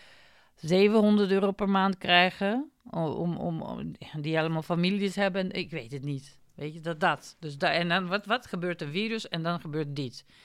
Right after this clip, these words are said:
En dan komt theorie, het is uit China, het is dit, het is dat. Maakt niet uit, het resultaat is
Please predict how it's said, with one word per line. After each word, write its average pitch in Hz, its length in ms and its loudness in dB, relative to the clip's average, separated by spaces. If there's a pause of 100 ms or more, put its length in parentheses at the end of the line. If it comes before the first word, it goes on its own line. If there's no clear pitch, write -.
(100)
En 170 80 -6
dan 175 140 0
komt 170 240 -2
theorie, 170 340 2
het 143 120 -4
is 143 100 -6
uit 131 160 -2
China, 208 420 0
het 185 160 0
is 135 260 -6
dit, 196 380 0
het - 200 -8
is 135 160 -14
dat. 180 380 0 (1200)
Maakt 143 300 -8
niet 156 140 -4
uit, 175 140 2
het 147 80 -2
resultaat 156 460 -2
is 160 240 -8